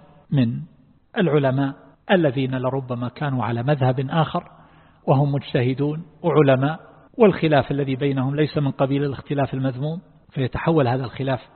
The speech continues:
عند المتعصبة إلى لون من التفرق، ويصل الحال إلى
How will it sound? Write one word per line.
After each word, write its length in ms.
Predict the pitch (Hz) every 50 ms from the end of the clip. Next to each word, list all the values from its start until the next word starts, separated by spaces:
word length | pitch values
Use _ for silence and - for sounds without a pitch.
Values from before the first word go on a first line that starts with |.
| _ _ _ _ - 131
عند 600 | 143 165 185 202 202 185 190 190 180 180 185 - - - -
المتعصبة 840 | 185 165 156 160 151 - 147 131 143 151 - - - 147 131 127 113 - - - - - - _ _ _ _ _ _ _ -
إلى 260 | 165 139 127 131 151 - - - - _ _ _ -
لون 360 | 160 147 147 139 127 127 123
من 260 | 120 120 127 131 135 147 - -
التفرق، 840 | 156 - _ - 165 135 - - 160 151 143 147 147 143 - - - - - - _ -
ويصل 440 | 151 139 156 190 180 - - 147 143
الحال 540 | 131 120 - - 139 139 139 135 135 139 -
إلى 340 | 147 127 117 123 123 127